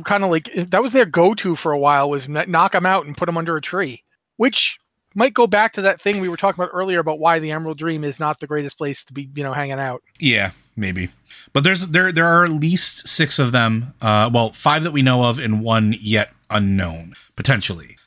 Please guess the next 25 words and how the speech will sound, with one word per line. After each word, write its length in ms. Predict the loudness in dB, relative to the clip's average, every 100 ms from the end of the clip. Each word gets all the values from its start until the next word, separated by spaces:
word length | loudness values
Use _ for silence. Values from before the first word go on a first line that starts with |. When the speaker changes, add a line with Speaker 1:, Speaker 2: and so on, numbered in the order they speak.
| _
Speaker 2:
um, 480 | 0 2 2 2 -2 -2
which 240 | -2 0
may 140 | 0
pop 280 | 2 0 0
up 140 | 0 0
later. 300 | -2 0 -2
This 200 | -4 -2
may 160 | -2
be 160 | 0 -2
relevant 520 | -2 -4 -6 -10 -12 -12
later. 400 | -10 -8 -12 -18 -20 _ -2
Uh, 200 | 2 2
but 200 | 0 0
we 160 | 2 2
are, 220 | 0 0
this 200 | 0 0
is 120 | 0
the 160 | -2 0
sixth, 640 | 0 0 -2 -4 -4 -8 _ _ _ -4
and 120 | -2
I'm 120 | 0
air 180 | 0 -4
quoting 340 | -2 -2 -2 -4
here, 140 | -6
tree, 440 | -6 -6 -6 -8